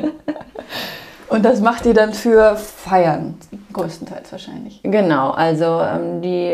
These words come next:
Speaker 2: Leute fragen bei uns an, überwiegend über die Homepage,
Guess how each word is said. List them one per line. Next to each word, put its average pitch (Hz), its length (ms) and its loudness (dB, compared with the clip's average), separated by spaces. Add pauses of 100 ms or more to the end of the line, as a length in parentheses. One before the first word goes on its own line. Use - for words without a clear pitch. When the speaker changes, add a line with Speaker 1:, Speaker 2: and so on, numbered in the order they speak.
(160)
Speaker 2:
Leute 180 240 -2
fragen 180 360 -8
bei 165 120 -2
uns 156 160 -2
an, 208 420 -6
überwiegend 165 600 -2
über 156 160 -4
die 151 120 -4
Homepage, 180 540 -2